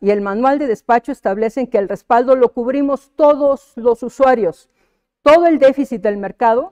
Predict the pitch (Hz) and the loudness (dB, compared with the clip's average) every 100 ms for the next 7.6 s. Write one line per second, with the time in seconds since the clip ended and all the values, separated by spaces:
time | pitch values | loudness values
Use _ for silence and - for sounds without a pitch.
0 | 294 - 214 240 269 - 214 190 190 240 | -14 -6 -4 -4 -4 -6 -4 -6 -2 2
1 | 233 247 214 196 175 233 233 220 - 185 | 4 4 0 -4 -4 0 0 -2 -6 -8
2 | - 180 196 240 247 247 277 _ _ _ | -8 -14 -4 -2 -2 -6 -10 _ _ _
3 | _ - 208 320 330 311 269 - 240 226 | _ -12 -8 -6 -2 0 0 0 -6 -4
4 | 254 - 254 233 208 - 175 196 202 190 | -6 -4 0 2 0 -2 -10 -8 -8 -8
5 | - 247 240 240 240 247 208 190 247 302 | -2 -2 0 0 -2 -2 -4 -4 -4 -4
6 | 277 226 - 247 247 240 220 208 196 - | -4 -6 -6 -6 0 0 0 0 -2 -6
7 | 226 226 220 226 226 | -10 -8 -4 0 0